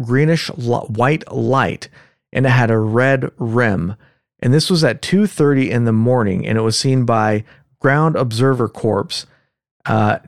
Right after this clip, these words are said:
at, it was seen in Allen, Maryland. They saw the object for thirty-five minutes through binoculars. So it's not, like, an exact match, but it's still kind of weird looking,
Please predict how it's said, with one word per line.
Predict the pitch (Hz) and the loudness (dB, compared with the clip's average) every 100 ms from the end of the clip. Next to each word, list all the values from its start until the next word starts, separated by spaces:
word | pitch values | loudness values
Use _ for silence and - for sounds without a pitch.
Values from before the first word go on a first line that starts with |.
| - | -6
at, | 143 110 107 - - - _ - | 0 0 0 -4 -20 -20 _ -6
it | 127 | 0
was | 120 - | 0 2
seen | 139 127 117 | 2 2 0
in | 117 107 110 - | 0 0 -2 -4
Allen, | 127 143 160 156 - | 0 2 2 0 -2
Maryland. | 127 120 123 113 95 87 87 107 _ _ _ _ - | -2 0 0 0 -2 -2 -4 -8 _ _ _ _ -2
They | 117 | 0
saw | - 151 170 | 2 2 2
the | 165 | 4
object | 127 120 117 123 - | 2 0 0 -2 -2
for | 117 | -6
thirty-five | - 147 160 165 170 165 127 | -2 0 0 0 0 0 2
minutes | 107 107 - - - | 0 0 -4 -14 -6
through | 135 135 | 0 0
binoculars. | 123 117 107 101 - 87 80 71 65 - _ _ _ _ _ - | 2 0 2 0 -2 -2 -2 -4 -8 -16 _ _ _ _ _ -4
So | - 139 139 | 2 4 2
it's | 151 - | 0 0
not, | 196 240 151 | 0 0 0
like, | 139 135 | 0 0
an | 131 | 0
exact | 113 107 120 117 110 | 0 0 0 0 -2
match, | 104 113 101 95 - | 0 0 0 -4 -2
but | 120 | -2
it's | 113 - | -2 -4
still | - 226 | 0 0
kind | 196 - 180 | 0 0 0
of | 120 | 0
weird | 104 107 139 131 101 | -2 0 2 2 0
looking, | 95 90 92 98 | -2 -2 -2 -4